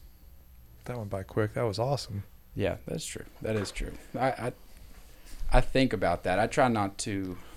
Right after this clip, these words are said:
Speaker 2: I, I guess, base it off of that, but when we're, when we're diving into career planning into school or, you know, resume building or anything like that, or, yeah, I do feel a little more fortunate 'cause I, I mean,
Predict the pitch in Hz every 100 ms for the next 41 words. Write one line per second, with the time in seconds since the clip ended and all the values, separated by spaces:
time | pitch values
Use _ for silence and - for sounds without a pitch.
0 | - - - - - - - - 82 78
1 | - 107 101 - 101 - - - - -
2 | - - 98 117 - 131 131 139 139 139
3 | 120 117 107 - - - - - - -
4 | 101 95 92 92 92 87 98 - - -
5 | - - - - 110 104 101 98 95 98
6 | 98 92 - 104 101 101 98 92 87 87
7 | 90 85 - 90 87 87 87 87 - -
8 | - - 98 90 87 90 101 101 98 95
9 | 92 90 95 92 92 92 92 90 95 98
10 | 101 92 87 95 92 90 85 92 - -
11 | - - - - - - - - 95 95
12 | - - 95 98 98 95 101 107 - -
13 | - - - - - 117 107 95 95 101
14 | 101 90 - 104 98 110 113 - 101 92
15 | 90 85 92 90 90